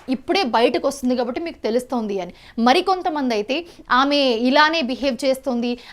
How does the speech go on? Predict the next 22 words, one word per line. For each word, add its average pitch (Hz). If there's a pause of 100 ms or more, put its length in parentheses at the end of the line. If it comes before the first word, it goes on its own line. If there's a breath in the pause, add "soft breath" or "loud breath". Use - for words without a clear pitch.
ఆమెకి 247
మెంటల్ 240
డిజార్డర్స్ 262
ఉన్నాయని 226
మరికొంతమంది 226
ఒక్కొక్కరు 294
ఒక్కొక్కలాగా 233
రాస్తూ 220
ఉన్నారు. 233 (320 loud breath)
ఆమె 339
ప్రస్తుతం 285
ప్రవర్తిస్తున్న 254
తీరుని 277
ఒక్కొక్కలాగా 294
వాడుకుంటూ 220
ఉన్నారు. -
So, 320
ఆ, 262
ఒకటి 349
రెండు 302
నెలల 247
క్రితం 233